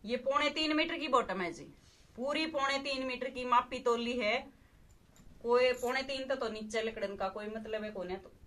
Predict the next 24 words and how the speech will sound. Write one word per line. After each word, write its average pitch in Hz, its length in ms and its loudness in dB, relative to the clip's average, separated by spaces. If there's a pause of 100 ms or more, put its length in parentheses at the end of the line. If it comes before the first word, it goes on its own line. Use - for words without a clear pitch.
माप 190 260 -2
दी 165 140 -14
है 170 100 -6
आपका 165 260 -8
आ 185 60 -4
गई। 214 240 -6 (1500)
और 214 220 -2
stuff - 380 2
इतना 262 400 6
गजब 240 320 0
का 262 140 6
है, 226 180 6
बिल्कुल 254 400 -2 (220)
एक 233 300 0
नंबर 185 260 -4
का। - 180 -14 (680)
ठीक 302 200 -8
है, 151 120 -6 (420)
बहुत 190 240 -6
प्यारा 240 200 4
कपड़ा 226 280 -4
दे 190 140 -4
रखा 185 320 -4
है। 220 180 -4